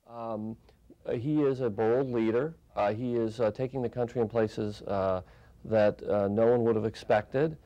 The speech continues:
and he is taking, uh, great risks in doing so. He, um, uh, d-, did this in an election in which, uh, he was facing unusual challenges in the sense of his own favorable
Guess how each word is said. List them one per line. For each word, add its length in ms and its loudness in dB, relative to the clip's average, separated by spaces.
and 380 4
he 100 0
is 120 0
taking, 440 0
uh, 120 4
great 280 4
risks 380 0
in 80 0
doing 320 2
so. 320 -4
He, 380 2
um, 380 4
uh, 300 0
d-, 180 -4
did 260 2
this 240 2
in 80 0
an 120 2
election 480 2
in 140 0
which, 340 0
uh, 220 2
he 140 -2
was 160 -4
facing 400 0
unusual 400 -2
challenges 680 -6
in 100 -2
the 80 -2
sense 400 0
of 200 -2
his 140 -6
own 200 2
favorable 640 0